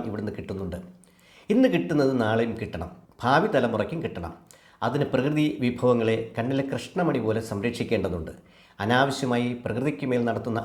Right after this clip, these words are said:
അതിക്രമങ്ങൾ കുറയ്ക്കണം. കുന്നുകൾ തനത് രൂപത്തിൽ തന്നെ നിൽക്കട്ടെ, എങ്കിലേ കുഴികളും താഴ്ന്ന പ്രദേശങ്ങളും തണ്ണീർത്തടങ്ങളും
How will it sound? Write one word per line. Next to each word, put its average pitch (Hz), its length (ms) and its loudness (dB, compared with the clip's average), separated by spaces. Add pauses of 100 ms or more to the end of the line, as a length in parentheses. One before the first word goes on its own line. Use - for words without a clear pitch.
അതിക്രമങ്ങൾ 113 500 0 (100)
കുറയ്ക്കണം. 95 400 -4 (480)
കുന്നുകൾ 165 340 2 (120)
തനത് 123 280 2
രൂപത്തിൽ 135 380 2 (120)
തന്നെ 123 180 0
നിൽക്കട്ടെ, 117 440 -2 (460)
എങ്കിലേ 120 300 2 (100)
കുഴികളും 127 420 0
താഴ്ന്ന 123 300 0
പ്രദേശങ്ങളും 123 580 -2
തണ്ണീർത്തടങ്ങളും 117 680 0